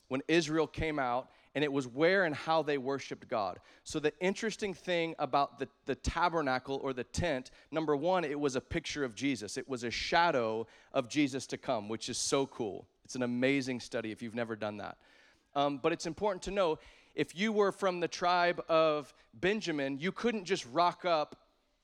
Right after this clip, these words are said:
and serve in the tabernacle. You had to be of the tribe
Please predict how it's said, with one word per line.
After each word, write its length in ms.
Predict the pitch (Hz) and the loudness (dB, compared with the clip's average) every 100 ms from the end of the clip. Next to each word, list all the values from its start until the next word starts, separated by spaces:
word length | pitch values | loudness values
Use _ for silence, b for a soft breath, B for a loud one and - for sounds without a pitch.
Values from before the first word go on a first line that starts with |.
| _ _ | _ _
and 180 | - 160 | 0 0
serve 540 | - - 190 175 156 143 | 0 -2 2 4 2 0
in 120 | 170 | -2
the 80 | 156 | -2
tabernacle. 680 | 131 160 160 135 107 - 104 | 0 2 2 0 -4 -6 -10
You 160 | 123 185 | -2 -2
had 320 | - 190 196 | 2 2 2
to 100 | 190 | -4
be 200 | 165 175 | -4 -2
of 320 | - 180 165 135 | 2 2 2 -2
the 80 | |
tribe 640 | 160 - 170 156 143 143 | -6 -2 2 4 4 0